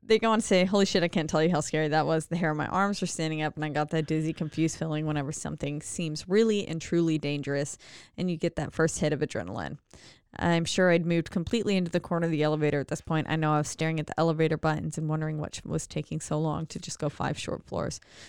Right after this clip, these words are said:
We should have already hit the first floor, but we seemed stalled on the third, even though I could still feel the elevator moving.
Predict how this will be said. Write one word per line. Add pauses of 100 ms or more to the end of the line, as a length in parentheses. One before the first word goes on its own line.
(160)
We
should
have
already
hit
the
first
floor,
but
we
seemed
stalled
on
the
third,
even
though
I
could
still
feel
the
elevator
moving.